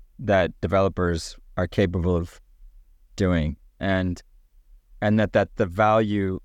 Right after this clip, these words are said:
isn't in their knowledge of a language or their ability to construct a line of code, but in their ability to think through problems and come up with elegant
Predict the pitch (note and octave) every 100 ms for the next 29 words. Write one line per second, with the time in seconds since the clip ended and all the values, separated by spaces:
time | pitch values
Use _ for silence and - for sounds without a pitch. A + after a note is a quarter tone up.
0 | _ A2+ A2 A2 A2 G#2 G2 F#2+ - -
1 | G2 G2 G2 G2+ - G#2 G#2 G2 F2+ F2
2 | G2 G2+ F2+ E2+ E2+ - - - - -
3 | G#2+ G#2+ F#2+ G2 G2+ G2 G#2 G2+ F#2 F2
4 | - F#2 - A2+ G2+ - - - _ _
5 | - - - - - G2+ G2+ F#2+ - B2
6 | G#2+ F#2 F2 - G2 - G#2+ G#2+ F#2+ E2+
7 | - - A#2 A2+ G2 F#2 - F2+ - G#2+
8 | F2+ - G2+ F2+ F2+ F2 E2+ - _ -
9 | - - _ - - G2+ F#2+ - A2+ G2+
10 | G2 - G#2 G#2 F#2+ F#2 F2